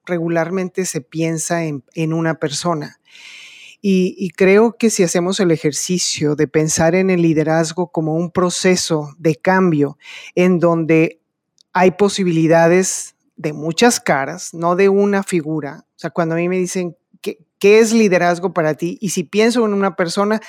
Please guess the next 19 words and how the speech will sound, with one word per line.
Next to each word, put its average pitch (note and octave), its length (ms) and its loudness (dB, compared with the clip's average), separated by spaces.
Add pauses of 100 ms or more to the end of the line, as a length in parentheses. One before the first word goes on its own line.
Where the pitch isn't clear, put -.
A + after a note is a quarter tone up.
(280)
se F#3 160 -2
me E3 80 2
acaba D#3 320 2
la F3 120 2
inspiración, D3 840 -4 (720)
porque, E3 800 2 (720)
porque F3+ 260 2
finalmente G3 760 4
no, F#3 420 -2
no, F3+ 460 -6
no F#3 200 -2
tenemos, G3 600 0
cuando E3 280 -4
la D#3+ 120 -4
gente F3 300 -8
habla E3+ 280 -4
de, D3+ 300 -6
de D3 340 -12
que - 260 -20